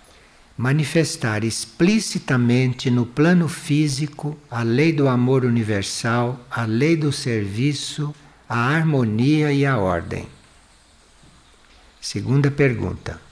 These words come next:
O que é importante não perdermos de vista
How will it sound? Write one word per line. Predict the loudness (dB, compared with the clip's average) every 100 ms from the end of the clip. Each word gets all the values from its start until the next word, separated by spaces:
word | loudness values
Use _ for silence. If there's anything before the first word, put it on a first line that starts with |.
| -20 -20 _ -20 -20 _ _ _ _ _ _ -20 -20 -14 -6
O | -4
que | 2 4
é | 4
importante | 4 4 2 2 4 6 6 2 2
não | 4 6 6
perdermos | 4 2 2 4 4 4 2 0
de | 0 0
vista | 0 2 2 0 -8 -8 -8